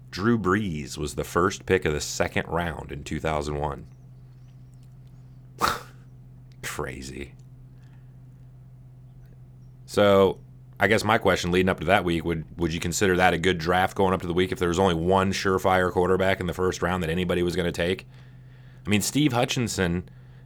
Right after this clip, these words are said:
is one of the greatest offensive linemen of all time. Of all time, ever. Probably the best Seahawk to ever live. He went seventeen.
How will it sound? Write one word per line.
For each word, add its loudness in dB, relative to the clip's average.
is -2
one 6
of 6
the 4
greatest 4
offensive 4
linemen 2
of 4
all 8
time. 0
Of 4
all 8
time, 2
ever. 4
Probably 6
the 6
best 2
Seahawk 2
to 2
ever 2
live. -4
He -2
went 4
seventeen. -4